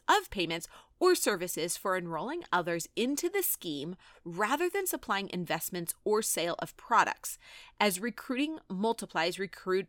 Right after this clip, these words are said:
recruiting becomes quickly impossible and most members are unable to profit. As such, pyramid schemes are uns-, unsustainable and often illegal."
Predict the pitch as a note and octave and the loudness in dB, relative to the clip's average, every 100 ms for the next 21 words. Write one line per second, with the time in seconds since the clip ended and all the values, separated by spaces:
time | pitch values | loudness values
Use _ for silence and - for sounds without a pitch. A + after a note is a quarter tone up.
0 | _ F#3+ F#3 - A#3+ B3 A3+ A3 G3+ F#3 | _ -6 -6 -2 -2 0 -2 -4 0 2
1 | F3+ F3+ E3+ - - _ _ - D#4+ D#4+ | 0 -2 -4 -8 -14 _ _ -2 0 2
2 | C#4 - G#3+ F3+ D#3+ - E3 E3 G#3 D4+ | 0 -2 0 2 2 0 -2 0 2 2
3 | A3 F#3+ F3+ F3 F3 - F3+ - G3+ F3 | 0 -4 -2 -2 -2 0 0 0 -2 -2
4 | E3 - - C3 - - B2 - - - | -4 -8 -6 -4 -4 -6 -10 -10 -20 -6
5 | - A3 - E3 E3 - C#4 C#4 C4 - | 4 4 6 2 0 -2 0 2 0 -4
6 | F#3+ F3 E3+ G#3 G#3+ G#3+ - - G3+ - | -4 -2 0 0 2 2 0 -2 -4 -6
7 | - _ B3 D#4+ - F4 - E3+ E3+ E3+ | -6 _ 2 4 0 -2 0 -2 0 -2
8 | - F#3+ - D#3 - D3 D3+ _ F3 D#3+ | -2 -6 -6 -10 -8 -10 -10 _ -10 -4
9 | F3+ C#3+ - | -4 -4 -8